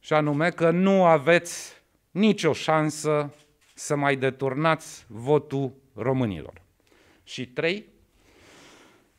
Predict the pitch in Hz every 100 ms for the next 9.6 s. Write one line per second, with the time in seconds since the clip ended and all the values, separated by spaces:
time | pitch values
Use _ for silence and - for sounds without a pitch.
0 | _ _ 190 202 208 190 180 175 156 170
1 | 170 165 156 147 147 156 143 - - 151
2 | 147 143 131 - - - - 135 143 147
3 | 127 92 87 - - _ 160 160 160 -
4 | - - _ _ 123 135 151 139 117 -
5 | 127 - 120 92 104 160 202 - _ _
6 | - - - _ - 180 185 131 - 117
7 | - 143 - 120 101 139 143 135 113 107
8 | 98 - 127 - 104 95 143 151 147 131
9 | 120 117 - 110 110 -